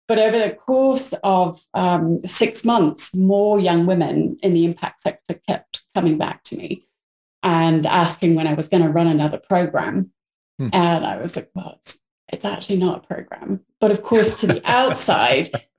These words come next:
Speaker 1: forty plus women all starting to get this thing which they had never had access to before. I mean, people were alight talking and, um, sharing their experiences because they'd never had someone care about them enough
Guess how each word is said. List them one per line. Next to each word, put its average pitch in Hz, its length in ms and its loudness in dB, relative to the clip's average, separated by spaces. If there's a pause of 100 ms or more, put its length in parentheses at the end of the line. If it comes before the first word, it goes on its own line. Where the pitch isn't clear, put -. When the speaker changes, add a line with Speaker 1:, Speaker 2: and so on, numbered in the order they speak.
(160)
Speaker 1:
forty 220 520 2
plus 180 360 0
women 175 400 2 (420)
all 208 280 0
starting 185 480 0
to 175 80 -2
get - 240 -2
this 185 160 -4
thing 233 320 2
which 180 220 0
they 165 100 0
had 175 220 -2
never 220 260 4
had 190 240 0
access 208 480 -2
to 175 160 -2
before. - 400 -6
I 185 60 0
mean, 196 240 4
people 202 260 -2
were 196 160 2
alight 190 540 0 (180)
talking 185 560 2
and, 156 260 0 (600)
um, 175 480 2
sharing 214 500 2
their 180 180 2
experiences 208 600 -2
because 165 280 -4
they'd 180 160 0
never 180 340 2
had 196 400 -2
someone 190 760 -4 (420)
care 208 420 2
about 156 320 -4
them 165 360 2
enough 170 380 2